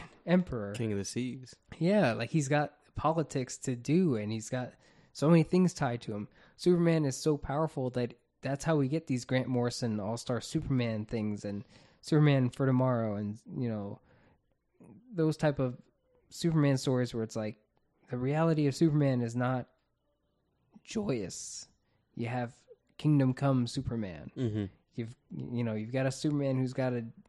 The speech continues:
Speaker 1: to, he's gonna outlive all, all of us. You know, I'm, sup-, you know,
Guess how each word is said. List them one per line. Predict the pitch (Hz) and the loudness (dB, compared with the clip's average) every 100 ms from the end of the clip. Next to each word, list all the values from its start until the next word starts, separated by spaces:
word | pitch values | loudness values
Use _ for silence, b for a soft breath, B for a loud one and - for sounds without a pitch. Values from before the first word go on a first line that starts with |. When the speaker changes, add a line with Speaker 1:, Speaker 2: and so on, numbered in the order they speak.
| _ | _
Speaker 1:
to, | - 117 - _ _ _ _ _ _ _ _ _ _ | -12 -12 -12 _ _ _ _ _ _ _ _ _ _
he's | - | -8
gonna | - 135 | -2 0
outlive | 147 165 170 175 | 2 4 6 6
all, | 151 135 131 | 6 4 2
all | - 151 160 | 2 4 4
of | 123 | 2
us. | 87 - - - b b b b | -2 -10 -14 -16 b b b b
You | - 127 | -2 0
know, | 123 135 | 2 2
I'm, | 131 | 2
sup-, | 135 160 196 | 0 -4 0
you | 160 | 2
know, | 147 135 131 - | 4 2 0 -6